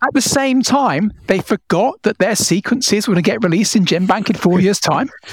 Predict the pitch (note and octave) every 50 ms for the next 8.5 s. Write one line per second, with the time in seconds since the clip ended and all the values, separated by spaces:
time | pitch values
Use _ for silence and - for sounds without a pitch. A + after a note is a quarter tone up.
0 | - D#3+ D#3 G3 D#4+ F4+ F4+ G#4 G#4 - - - - - - G#3+ G3 - D4 B3
1 | - - - - - A3+ G3 - F#3 G3 A#3 A#3 C4+ B3 G3+ - - B3+ G3+ -
2 | - C4 C4 C4+ G#3+ E3 C#3+ - C#3+ G#3 - - - G3+ F3+ - - - A3 F3+
3 | D#3+ A3 F#3 - G3 - - F3 F#3 F#3 - G3 F#3+ G3 A#3 - F3 E3+ D#3+ F3+
4 | - - - C3+ D#3 - - F3+ - - F#3 - - F3+ G#3+ B3 C4 C4 A#3+ D3
5 | C3+ C3+ - - - - - - - G3 - G#3+ - A2+ - - - - G#3 A3
6 | A#3+ B3+ A#3+ A#3+ - - F3 - - - - - F#3+ G#3+ G#3+ - - - D#3+ D3+
7 | - - G#3 - A#3+ C4+ - _ - - - - - _ - - - A3 C4+ D4+
8 | D#4+ E4 E4+ E4 C4 - - - -